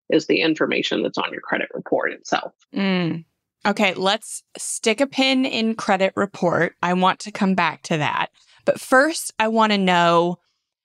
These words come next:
Speaker 2: how does having a good credit score save someone money? Because it's this big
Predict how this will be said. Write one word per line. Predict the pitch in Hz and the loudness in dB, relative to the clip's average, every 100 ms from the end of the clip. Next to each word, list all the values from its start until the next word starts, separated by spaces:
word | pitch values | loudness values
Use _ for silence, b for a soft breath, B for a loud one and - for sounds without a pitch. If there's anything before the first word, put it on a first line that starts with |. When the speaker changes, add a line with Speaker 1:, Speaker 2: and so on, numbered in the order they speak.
| _ | _
Speaker 2:
how | - - 247 285 359 | -8 2 4 4 2
does | 269 226 208 202 208 | 2 4 4 4 0
having | - 196 190 196 196 | 0 0 0 0 0
a | 185 | 0
good | 170 175 | 0 0
credit | - - 170 - | 0 0 0 -2
score | - - 175 175 170 - _ | -4 0 2 4 2 -2 _
save | - - - 185 170 175 175 | -10 -6 0 0 2 0 -4
someone | - - 170 165 165 160 151 156 160 _ _ _ | -8 -2 0 0 2 2 2 0 -2 _ _ _
money? | 175 165 151 113 82 | 2 2 2 -2 -4
Because | 208 214 214 | -2 0 0
it's | 202 - | -2 -2
this | 214 196 | -4 -4
big | 175 233 247 240 | 0 4 4 2